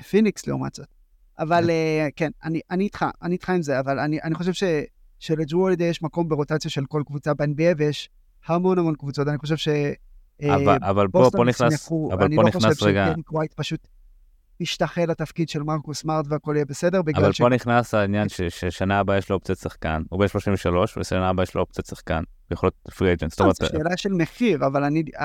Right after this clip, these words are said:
Speaker 1: אני, קודם כל, אני חושב שיש לו שוק, אם אתה, אה, זה, זה כמו,
Speaker 2: שוק
Speaker 1: אה,
Speaker 2: ברור,
Speaker 1: זה
Speaker 2: אבל,
Speaker 1: כמו, ב-,
Speaker 2: אבל
Speaker 1: ב-, כן,
Speaker 2: האם,
Speaker 1: כן,
Speaker 2: האם,
Speaker 1: כן, אנחנו
Speaker 2: האם,
Speaker 1: עכשיו מדברים
Speaker 2: האם,
Speaker 1: על המחיר.
Speaker 2: מי הקבוצות שבאמת ריאלי שישלמו עליו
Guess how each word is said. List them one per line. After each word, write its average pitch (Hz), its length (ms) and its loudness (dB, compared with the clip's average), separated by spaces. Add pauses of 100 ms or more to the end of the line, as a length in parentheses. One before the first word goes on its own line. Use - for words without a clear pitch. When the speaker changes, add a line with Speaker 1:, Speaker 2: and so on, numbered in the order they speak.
(140)
Speaker 1:
אני, 156 120 -4
קודם 196 240 0
כל, 190 160 2
אני 143 160 0
חושב 143 260 -2
שיש 156 380 -4
לו 143 80 -2
שוק, - 400 -2 (920)
אם 175 140 2
אתה, - 160 0 (220)
אה, 135 60 -6 (440)
זה, 170 220 -2
זה - 140 -12
כמו, 208 480 2 (320)
Speaker 2:
שוק 107 120 4
Speaker 1:
אה, 107 80 2
Speaker 2:
ברור, 107 460 4 (520)
Speaker 1:
זה - 60 -6
Speaker 2:
אבל, 87 320 4
Speaker 1:
כמו, 170 80 -2 (420)
ב-, 151 120 -2
Speaker 2:
אבל 87 260 4
Speaker 1:
ב-, 80 40 0
כן, - 100 -2
Speaker 2:
האם, 87 260 4
Speaker 1:
כן, 107 80 4
Speaker 2:
האם, 101 120 4
Speaker 1:
כן, 104 80 0
אנחנו - 140 -8
Speaker 2:
האם, 101 140 2
Speaker 1:
עכשיו - 160 0
מדברים 110 240 0
Speaker 2:
האם, 120 100 2
Speaker 1:
על 170 60 2
המחיר. 151 220 -8
Speaker 2:
מי 123 260 2
הקבוצות 123 300 0
שבאמת 104 380 0
ריאלי 95 340 0
שישלמו 87 480 0
עליו 78 120 0